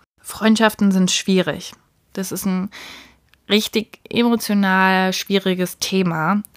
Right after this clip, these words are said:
Und es tut weh, Menschen gehen zu lassen, die einem nicht gut tun, weil man ja auch gute Sachen mit denen verbindet. Aber letztendlich musst du das machen, wenn du glücklich bleiben möchtest. Inzwischen sehe ich das auch so, dass ich lieber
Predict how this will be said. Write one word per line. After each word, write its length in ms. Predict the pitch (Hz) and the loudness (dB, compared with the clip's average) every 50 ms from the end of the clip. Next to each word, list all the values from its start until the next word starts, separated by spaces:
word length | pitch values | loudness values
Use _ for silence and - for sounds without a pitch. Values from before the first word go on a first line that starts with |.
| _ _ _ _ | _ _ _ _
Und 140 | - 180 175 | 2 2 2
es 160 | 175 - - | 2 0 -2
tut 280 | - - 185 185 - 196 | -4 -6 -6 -6 -2 0
weh, 260 | 190 185 208 226 240 | 0 2 2 2 2
Menschen 400 | 233 208 196 196 - - - 185 | 2 2 2 2 2 2 0 0
gehen 280 | 185 - 185 208 226 214 | 2 2 2 2 2 0
zu 140 | - - | -2 -6
lassen, 520 | 175 170 - 165 - - 185 190 202 214 202 | -4 -4 -4 -6 -4 -2 0 2 2 2 2
die 120 | 196 190 | 2 0
einem 280 | - - 180 180 180 180 | 0 0 0 0 2 2
nicht 220 | 185 185 - - | 0 -2 -2 -2
gut 220 | - 196 202 202 - | 0 0 0 0 -2
tun, 400 | - - 147 151 175 190 185 180 | -6 -6 -2 0 0 0 0 0
weil 140 | 165 175 | 0 0
man 160 | 170 175 175 180 | 0 0 0 0
ja 160 | 175 - - | 0 0 0
auch 200 | - 180 180 - | 0 -2 -4 0
gute 280 | - 202 196 190 202 | 0 0 2 2 2
Sachen 340 | 185 185 175 175 - 170 165 | 2 2 0 0 2 0 0
mit 120 | 165 160 - | 0 -2 -4
denen 140 | 165 170 | -6 -6
verbindet. 640 | 165 - 160 165 165 160 165 156 - - - - - - - - - - - - - - - - - - _ _ _ _ _ | -4 -4 -2 -2 0 0 0 -2 -4 -8 -10 -14 -16 -16 -16 -14 -14 -14 -14 -16 -16 -18 -20 -20 -20 -20 _ _ _ _ _
Aber 160 | 170 175 175 | 2 4 6
letztendlich 880 | 180 190 190 - - - 185 185 190 185 - 220 220 226 - - - - - _ _ | 4 4 2 2 2 2 2 2 2 0 0 0 0 0 -2 -6 -10 -12 -20 _ _
musst 320 | 190 190 196 185 - - | 4 4 4 4 2 -2
du 60 | - | 0
das 240 | 180 170 165 - - | 0 0 0 0 0
machen, 400 | 165 160 160 - - 208 214 214 | 0 -2 0 0 0 0 0 2
wenn 160 | 202 185 185 | 2 0 0
du 140 | 190 196 208 - _ | 0 -2 -6 -10 _
glücklich 500 | - 202 196 190 - 175 147 156 - - | -2 -2 -2 -2 0 -4 -4 -4 -6 -8
bleiben 420 | - - - - - - 92 - - | -6 -6 -4 -2 -4 -4 -4 -6 -8
möchtest. 640 | - 156 160 - - - - - - - - - _ - - - - - - _ _ - _ _ - - - - - - - - - - | -8 -6 -6 -6 -6 -6 -6 -6 -6 -10 -12 -14 _ -20 -20 -20 -20 -20 -20 _ _ -20 _ _ -12 -10 -10 -10 -10 -14 -18 -20 -8 -2
Inzwischen 540 | 196 202 190 - 214 220 214 - 214 208 202 | -2 0 0 2 2 0 2 4 2 2 4
sehe 200 | 190 202 214 233 | 4 4 4 4
ich 120 | 220 - | 2 0
das 180 | - 208 190 - | -2 -6 -4 -2
auch 240 | - 180 185 190 - | 0 0 0 0 -2
so, 240 | - - 196 202 | -2 0 2 2
dass 220 | 196 190 185 185 - | 4 2 0 0 -2
ich 120 | 185 - | -4 0
lieber 640 | - 185 180 190 190 185 - 175 170 170 170 170 - | 0 2 2 2 2 2 2 0 2 0 0 -2 -4